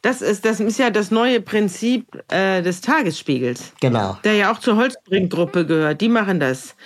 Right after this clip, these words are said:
Speaker 1: Die ma-, die haben jetzt eine Riesenberichterstattung. Das kann ich auch nachvollziehen. Ich wohne ja etwas außerhalb von Hamburg.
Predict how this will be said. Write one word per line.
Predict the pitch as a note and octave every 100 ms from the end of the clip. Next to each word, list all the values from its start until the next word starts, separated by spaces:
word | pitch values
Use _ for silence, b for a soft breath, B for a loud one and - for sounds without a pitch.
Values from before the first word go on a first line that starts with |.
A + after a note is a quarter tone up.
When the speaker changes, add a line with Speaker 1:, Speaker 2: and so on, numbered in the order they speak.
| B B
Speaker 1:
Die | - G3
ma-, | G#3+ G#3+ - C3
die | F#3 G3
haben | G3+ G3+
jetzt | F#3+ F#3 -
eine | F#3 F3+ F#3
Riesenberichterstattung. | D4 A#3 G#3+ G3 A#3 E3+ F3+ G3+ F#3+ F#3+ F3+ -
Das | G3+ - -
kann | C4
ich | A#3+
auch | G3+
nachvollziehen. | G#3 A#3 - D3 C#3 - C#3
Ich | D#3 E3
wohne | G3 G#3+
ja | G3 G3 F3
etwas | G3+ F#3+ F#3
außerhalb | G#3+ A3+ A3+ G#3+
von | G3+ F#3+
Hamburg. | F#3+ A3 C#4+ D#4+